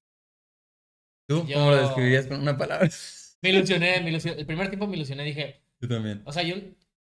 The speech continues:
Speaker 2: nunca vi un momento en el que le fuéramos a ganar a Argentina, sinceramente. O sea, en todo el partido dije,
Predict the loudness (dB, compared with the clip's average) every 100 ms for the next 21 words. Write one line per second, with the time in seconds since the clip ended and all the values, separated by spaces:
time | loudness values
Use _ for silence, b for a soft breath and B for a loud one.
0 | _ _ -8 -6 -2 0 0 -2 -4 -4
1 | -6 -4 -6 -4 -2 -2 -4 -6 -6 -6
2 | -8 -8 -8 -8 -10 -8 -10 -10 -10 -4
3 | -2 -2 -4 -4 -6 -8 -10 -14